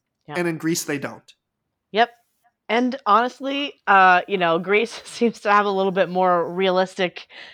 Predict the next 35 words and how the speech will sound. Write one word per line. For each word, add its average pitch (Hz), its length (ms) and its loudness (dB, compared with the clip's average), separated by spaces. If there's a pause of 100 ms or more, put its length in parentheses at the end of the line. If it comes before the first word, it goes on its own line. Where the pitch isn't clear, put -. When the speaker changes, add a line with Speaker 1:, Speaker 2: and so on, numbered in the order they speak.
(120)
Speaker 1:
concept 214 720 2
of, 175 320 2
uh, 165 420 2
trusting, 190 480 -2
not, 185 180 -2
maybe 196 220 -2
not 175 200 -2
their 165 100 -6
neighbors, 160 480 -4
but 147 260 -2
in, 160 200 -8
in - 140 -8
America, 165 580 -2 (460)
it - 40 -18
would 254 100 -2
be 262 100 0
better 254 320 2
if 190 120 -6
we 185 100 -4
had 180 180 0
that 165 200 -4
same 185 220 -6
level 180 260 0
of 165 100 -6
scrutiny 156 440 -10
towards 165 400 -8
our, 170 440 -4
uh, 185 240 -2 (200)
you 220 80 -10
know, 180 160 -2
billionaires 185 520 -4
and 185 100 -12
billionaire 175 320 -6
class. 151 300 -10 (640)
Speaker 2:
Well, 240 160 -2